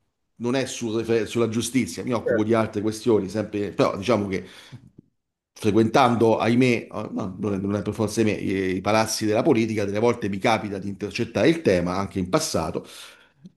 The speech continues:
Speaker 1: però, diciamo, per antitesi, per la città aperta abbiamo deciso di approfondirlo, quindi poi è chiaro che, ehm, l'approccio è stato quello un pochino,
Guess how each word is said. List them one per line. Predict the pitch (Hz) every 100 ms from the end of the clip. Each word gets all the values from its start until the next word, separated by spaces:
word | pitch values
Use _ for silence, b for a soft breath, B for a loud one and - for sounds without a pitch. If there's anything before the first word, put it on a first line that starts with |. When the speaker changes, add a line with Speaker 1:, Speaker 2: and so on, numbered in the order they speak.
| _
Speaker 1:
però, | 226 147 -
diciamo, | 123 117
per | - 151
antitesi, | 143 143 127 120
per | 107 135
la | 139
città | 156 208
aperta | - 110 107
abbiamo | 110 110 110
deciso | 113 110 104
di | 107
approfondirlo, | 107 113 110 113 110 110 123
quindi | 131 110 113 85
poi | 95 123 113
è | 98
chiaro | - 127 110
che, | 90 107 104 -
ehm, | 104 101 101 98 95 92 98
l'approccio | 127 123 113 110
è |
stato | 98 107 98
quello | 107 104
un | 98
pochino, | 95 92 110 104 95